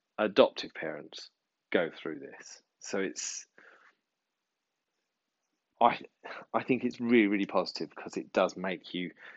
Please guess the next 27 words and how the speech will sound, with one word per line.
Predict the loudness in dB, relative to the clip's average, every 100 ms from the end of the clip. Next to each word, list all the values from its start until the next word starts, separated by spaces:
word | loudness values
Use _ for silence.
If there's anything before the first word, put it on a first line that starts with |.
| -20 _ 0
question | 2 2 2 -2 0
things, | 2 2 -2 -6 -8
challenge | -4 0 -2 -2
things, | -4 -4 -6 -16 -20 -20 -2
and | -2 -2
hear | -6 0 2 4
how | 2 0 2
your, | 2 4 6 8 6 0
if, | -6
again, | -4 0 0 0
if | -2 2
you're | 4 4 0
adopting | -2 -2 -4 -8
as | -8
a |
partner, | -4 -4 -4 -10 -16 -20 -20 -20 _ _ _ _
how | -8 -2 2
your | 4 2
partner | 2 -2 -2 -6
is | -6
feeling | -4 -4 -4
about | -8 -8
being | -8 -10
a | -12
parent | -10 -12 -14 _ -12
and | -10 0
what | 2